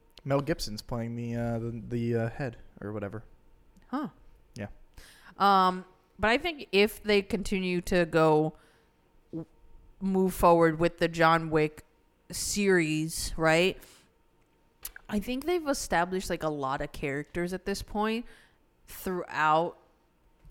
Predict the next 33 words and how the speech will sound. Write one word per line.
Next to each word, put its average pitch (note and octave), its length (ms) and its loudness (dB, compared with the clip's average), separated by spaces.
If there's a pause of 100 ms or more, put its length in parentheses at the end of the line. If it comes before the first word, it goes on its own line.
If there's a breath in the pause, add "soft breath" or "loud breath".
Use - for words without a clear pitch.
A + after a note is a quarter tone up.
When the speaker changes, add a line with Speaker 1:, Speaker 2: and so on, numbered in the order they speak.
Speaker 1:
Oh, F#3 120 12
I F3+ 120 12
would G3+ 120 6
be F3 140 6
s-, G#3+ 100 10
Speaker 2:
four A3 220 6
Speaker 1:
I, D#3 120 10
if G#3 60 6
Speaker 2:
movies. B3+ 380 2
Speaker 1:
they F3 100 8
wanna F#3+ 200 6
give D#3 200 2
me D3+ 240 0
Speaker 2:
But B3+ 140 6
Speaker 1:
one D3+ 140 8
of D4+ 40 8
the E4+ 40 10
Speaker 2:
even D#4 180 4
Speaker 1:
girl C4 100 4
Speaker 2:
characters C4+ 360 8
that B3+ 140 8
we A#3+ 100 2
only A3+ 260 2
get G3 340 2
one F#3 260 2
of, A3 220 4
like, F#3 240 2
in G3+ 140 0
each G3 260 -4
one F#3+ 200 2
movie, F#3 260 0
right? F#3+ 200 6
Like, F#3 240 0